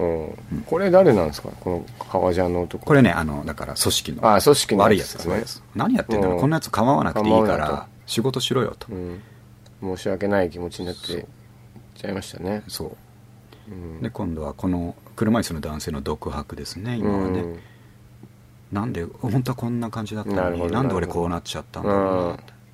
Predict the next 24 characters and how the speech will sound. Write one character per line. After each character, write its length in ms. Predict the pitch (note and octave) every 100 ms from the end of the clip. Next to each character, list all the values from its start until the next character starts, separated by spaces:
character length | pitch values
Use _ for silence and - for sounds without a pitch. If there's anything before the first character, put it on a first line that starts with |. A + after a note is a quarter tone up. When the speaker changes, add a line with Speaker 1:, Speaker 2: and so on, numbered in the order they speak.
| -
Speaker 1:
は 100 | -
い、 80 | C#3+ - - -
ジ 180 | G2
ム 140 | A#2 F#2
が 280 | D#2+ D2+ - - -
ジ 120 | G2+
ョ 40 | G#2
ン・ 60 |
ボ 100 | F2+
ン 60 | F2+
ジ 80 | E2+
ョ 20 |
ビ 80 | E2
の 80 | E2
い 60 |
る 120 | D#2 D2+
カ 120 | F#2+
フ 80 | E2+
ェ 40 |
に 60 | C#2+
来 120 | -
ま 80 | C#2
し 120 |
た。 100 | -